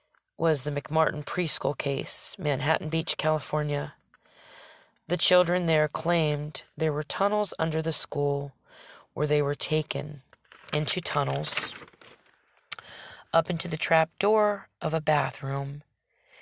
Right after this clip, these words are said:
in the tribalex next door, placed in automobiles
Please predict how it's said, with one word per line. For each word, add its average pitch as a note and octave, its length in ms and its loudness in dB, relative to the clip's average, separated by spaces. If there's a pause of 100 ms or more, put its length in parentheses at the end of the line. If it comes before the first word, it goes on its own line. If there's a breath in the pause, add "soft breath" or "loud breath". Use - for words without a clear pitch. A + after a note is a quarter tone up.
(180 soft breath)
in D#3 120 0
the D#3+ 80 2
tribalex D#3+ 640 2
next - 260 -2
door, D#3 440 2
placed - 340 0
in C#3+ 160 0
automobiles F3 960 -2